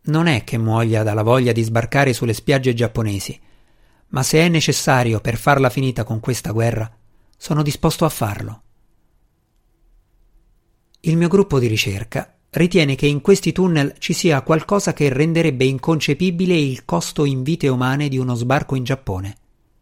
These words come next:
Kekoa guardò incredulo Hayward e accennò allo scenario di distruzione intorno a loro. Peggio di questo.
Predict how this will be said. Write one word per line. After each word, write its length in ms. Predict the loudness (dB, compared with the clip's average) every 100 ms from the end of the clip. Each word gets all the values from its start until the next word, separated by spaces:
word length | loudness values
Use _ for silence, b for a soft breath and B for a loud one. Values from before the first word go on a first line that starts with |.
| _ _ _ _ _ _ _ _ _ _ _ _ _ _ _ _
Kekoa 500 | -8 -6 -2 -2 -2 -2
guardò 440 | 0 0 0 0
incredulo 680 | -2 -2 -2 0 0 0 0
Hayward 640 | 0 0 2 0 -2 -6 -6
e 180 | -2 0
accennò 520 | 0 0 0 2 2
allo 220 | 2 2
scenario 540 | 0 0 0 2 0 0
di 160 | -2
distruzione 720 | -2 -4 -4 -6 -2 0 0
intorno 460 | 0 -2 -2 0 0
a 40 |
loro. 400 | 0 -2 -6 -10 -18 _ _ _ _ _ _ _ _ _ _ _ _ _ _ _ _ _ _ _ _
Peggio 280 | -6 -2 0
di 100 | 0
questo. 520 | 2 0 0 -8 -14